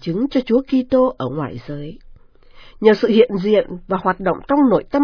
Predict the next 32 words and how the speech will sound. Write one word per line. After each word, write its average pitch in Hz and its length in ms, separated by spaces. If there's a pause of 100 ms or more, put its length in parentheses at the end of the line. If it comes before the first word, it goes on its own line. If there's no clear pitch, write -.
(120)
ấy 240 260
của - 100
Thánh 233 280
Linh, 247 220 (420)
quyền 208 200 (120)
năng 294 180
siêu 294 300
việt 170 280
của 131 100
chân 262 220
lý 262 320
Chúa 262 120
Kitô 254 520 (200)
được 170 240
biểu 143 300
lộ 156 280 (120)
trên 226 220
thế 240 240
giới. 202 340 (1400)
Quyền 196 220 (160)
năng 233 240
của - 100
chứng 214 300
tá 240 240
ấy 190 300 (180)
được 202 200
biểu 170 260
lộ 151 440
qua 247 180
các 285 160 (100)
tín 208 140 (120)
hữu 147 300